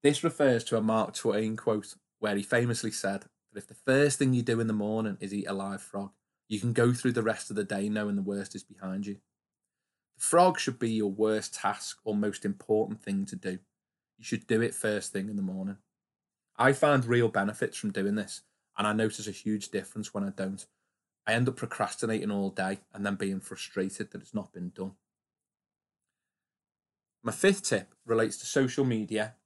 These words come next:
WhatsApp, and your mobile phone. Coming from me, that sounds incredibly hypercritical, and the people who know me will probably be laughing right now that I've even referenced this. But this past year, I've started banning myself from social media, WhatsApp,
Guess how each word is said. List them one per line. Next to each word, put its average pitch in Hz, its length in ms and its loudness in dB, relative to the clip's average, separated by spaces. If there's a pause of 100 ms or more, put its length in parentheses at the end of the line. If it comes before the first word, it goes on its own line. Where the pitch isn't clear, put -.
(260)
WhatsApp, - 420 0 (180)
and 107 100 -2
your 98 60 0
mobile 98 320 -2
phone. 92 320 -6 (1700)
Coming 160 220 6
from 147 220 6
me, 123 180 6
that 104 180 -4
sounds 104 300 0
incredibly 104 520 -4
hypercritical, 95 840 -6
and 101 100 -6
the 95 60 -6
people 120 280 4
who 135 120 10
know 107 200 2
me 110 140 0
will 104 80 0
probably 104 380 -2
be 98 140 -4
laughing 101 360 -4
right 101 220 -6
now 95 180 -8
that 95 120 -8
I've 95 120 -8
even 98 260 -4
referenced 98 440 -8
this. - 300 -8 (760)
But 107 100 -6
this 151 220 4
past - 320 -2
year, 107 240 0
I've 98 120 0
started 107 380 0
banning 101 240 -2
myself 104 420 -2
from 95 120 -10
social 101 380 -4
media, 101 380 -2
WhatsApp, 101 520 -6